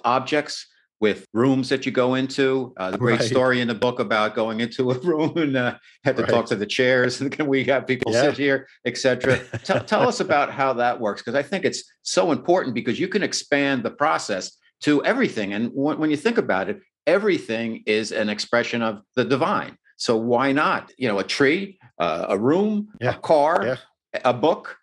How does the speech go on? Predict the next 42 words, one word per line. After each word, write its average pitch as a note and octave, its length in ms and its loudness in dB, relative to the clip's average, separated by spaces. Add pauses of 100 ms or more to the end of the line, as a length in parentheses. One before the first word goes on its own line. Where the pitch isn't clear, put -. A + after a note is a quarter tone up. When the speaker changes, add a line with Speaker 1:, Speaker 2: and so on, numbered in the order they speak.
(140)
Speaker 1:
I A2 100 -2
mean, C3 180 -2
I C#3 180 -2
took F#3 280 -2
my C3+ 180 2
Speaker 2:
Yes. C3 80 -2
Speaker 1:
novel B2+ 540 0 (220)
after C3 360 0
reading C3 280 -2
your B2+ 140 0
book A2 400 -2
and G#2+ 160 -2
I A#2+ 120 0
held C3 280 -2
it A#2+ 60 -8
to C3+ 100 -2
my A#2+ 440 -2
chest G2+ 480 -4 (200)
and G#2 120 -4
I G#2 120 -2
said, G2+ 340 0
Speaker 2:
Hmm. E2+ 260 -8 (120)
Speaker 1:
"I G2 160 -2
love A#2 280 0
you. C3+ 260 0
I'm G#2 180 -4
sorry. A#2 440 0
Forgive G#2 400 -4
me. G#2+ 200 -4
Thank G#2+ 400 -4
you." D#2 220 -6 (240)
Because F#2+ 400 -2
of G2 240 -6
all C3+ 240 2
the B2+ 120 2
emotions A2+ 440 -4
that G2 60 -10
just - 220 -4
went G2+ 180 -4
through C3+ 220 2
me G#2 160 -2
from F#2+ 340 -8